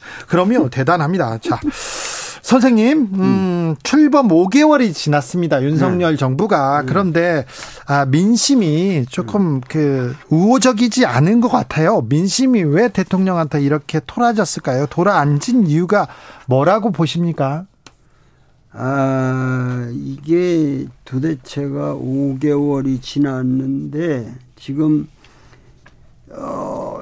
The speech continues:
Speaker 2: 이 피로감을 호소하는 목소리들.
Speaker 1: 네.
Speaker 2: 그런 거를 들으면서 이거 제가 최근에도 그 전라도를 다녀왔는데요.
Speaker 1: 네.
Speaker 2: 하여튼 이 모든 사람들이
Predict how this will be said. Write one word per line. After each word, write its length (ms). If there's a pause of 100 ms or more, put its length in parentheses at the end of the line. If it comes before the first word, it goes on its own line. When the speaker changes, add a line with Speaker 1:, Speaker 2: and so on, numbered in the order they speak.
(100)
Speaker 2:
이 260
피로감을 880
호소하는 720
목소리들. 1000
Speaker 1:
네. 360 (1080)
Speaker 2:
그런 380
거를 420
들으면서 920
이거 200
제가 320
최근에도 1200 (720)
그 540
전라도를 680
다녀왔는데요. 920
Speaker 1:
네. 200 (420)
Speaker 2:
하여튼 500 (280)
이 440
모든 420
사람들이 800